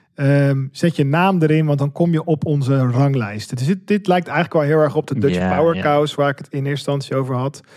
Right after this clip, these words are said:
Speaker 1: Eh, Dutch Power Cows was trouwens niet het initiatief, maar de grootste groep vanuit Nederland, de Dutch Power Cows, die meededen aan, eh, aan, eh, dat, eh, project. Moet ik even erbij pakken wat dat was,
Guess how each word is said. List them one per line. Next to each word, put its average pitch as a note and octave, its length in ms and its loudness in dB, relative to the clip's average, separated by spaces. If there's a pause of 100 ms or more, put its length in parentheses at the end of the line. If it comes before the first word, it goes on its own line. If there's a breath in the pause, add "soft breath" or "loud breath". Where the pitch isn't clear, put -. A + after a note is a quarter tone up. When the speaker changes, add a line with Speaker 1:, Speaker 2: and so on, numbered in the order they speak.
(320 loud breath)
Speaker 1:
Eh, B2 320 0
Dutch C#3 220 0
Power C#3 200 0
Cows B2+ 220 0
was B2+ 140 0
trouwens C3+ 280 0
niet C#3 80 2
het C3 100 -10
initiatief, C#3 640 0
maar A#2+ 480 0
de C3 180 0
grootste C3 420 0
groep C#3 280 0
vanuit A#2+ 280 -2
Nederland, C3+ 600 -2
de A#2+ 80 0
Dutch A#2 220 -2
Power C3+ 280 0
Cows, C3 420 -4 (420 loud breath)
die B2+ 260 0
meededen C3 640 4
aan, B2 300 -2
eh, A#2 420 0 (320)
aan, A2+ 320 -2
eh, A2+ 240 -4
dat, A#2 260 -4
eh, A2+ 100 0 (100)
project. A#2+ 360 -2
Moet B2 140 -4
ik B2+ 60 0
even A2+ 120 -2
erbij A#2+ 240 0
pakken A#2 320 -4
wat A2 100 -4
dat A#2 120 -4
was, A#2+ 380 -4